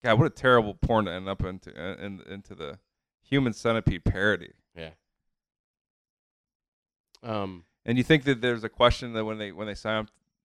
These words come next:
Speaker 1: you think they'll be like, "Do you think there's ass to mouth in this?" Do you think that they have, that thought goes through their mind? 'Cause that's a hundred percent.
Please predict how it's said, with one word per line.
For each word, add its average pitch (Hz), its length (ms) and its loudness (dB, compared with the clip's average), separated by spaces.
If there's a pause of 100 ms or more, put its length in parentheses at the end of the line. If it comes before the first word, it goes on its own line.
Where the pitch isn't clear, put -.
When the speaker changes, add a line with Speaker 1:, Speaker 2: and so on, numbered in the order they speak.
Speaker 1:
you 101 80 -20
think 107 160 -18
they'll 107 100 -18
be 101 100 -16
like, 98 180 -12
"Do 110 40 -20
you 110 100 -20
think 139 140 -20
there's 131 160 -20
ass 139 200 -20
to 139 60 -20
mouth 143 260 -20
in 160 140 -20
this?" 170 100 -20
Do - 840 -20
you 104 40 -20
think 117 180 -16
that 101 120 -20
they 104 120 0
have, 104 260 0
that 87 200 -10
thought 101 220 -2
goes 101 180 -10
through 110 120 -14
their 104 40 -14
mind? 113 280 -12 (260)
'Cause 101 100 -20
that's 107 380 -6 (160)
a 92 40 -20
hundred 95 220 -8
percent. 78 320 -12